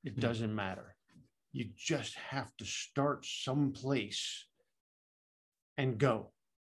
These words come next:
Speaker 1: It doesn't matter. So the failure part is that there is no failure in that. It's like, "Where do you wanna start? Let's start at the top and work our way down. Let's start at the bottom and work our way up."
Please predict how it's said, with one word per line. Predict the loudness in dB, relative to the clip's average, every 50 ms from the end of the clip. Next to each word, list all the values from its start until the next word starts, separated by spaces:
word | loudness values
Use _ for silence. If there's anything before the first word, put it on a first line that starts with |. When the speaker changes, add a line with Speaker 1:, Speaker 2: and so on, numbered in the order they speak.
| 4
Speaker 1:
It | 10
doesn't | 12 12 12 12 12
matter. | 8 8 6 6 4 8
So | 10 12 12 12 12
the | 10 8 6 6
failure | 6 8 10 10 12 12 10 8 8
part | 4 2 2 2 4 4
is | 2 2
that | 2 2 2 4
there | 4 4 6
is | 6 4 4
no | 2 2
failure | 2 0 0 0 2 2 0 -2 -2 0 2
in | 4 4 4
that. | 4 4 2 2 0 -4 -10 -18 -20 _ _ _ _ _ _ -6 -4
It's | 2 4 6
like, | 6 6 4 0 -8 _ _ _ _ _ _ _ _ _ _ _ _
"Where | 0 4 6
do | 6
you | 8
wanna | 8 8 8
start? | 10 12 12 12 12 10 4 -4 _ _ _ -20 _ _ _ _ _ _ _ _ _ _ _ _ _ _ _ _ 2
Let's | 2 2 2
start | 4 8 8 10 10
at | 8 6
the | 6
top | 10 12 12 12 12 10
and | 10 10
work | 10 10 10 10
our | 10
way | 10 10 12 12
down. | 12 12 10 8 4 -2 -4 0
Let's | 2 2 4
start | 8 8 8 8
at | 8
the | 8 10
bottom | 12 12 12 12 12 12 12
and | 12 10 10
work | 8 8 8 8
our | 8 10
way | 10 10 12 12 12 10
up." | 8 6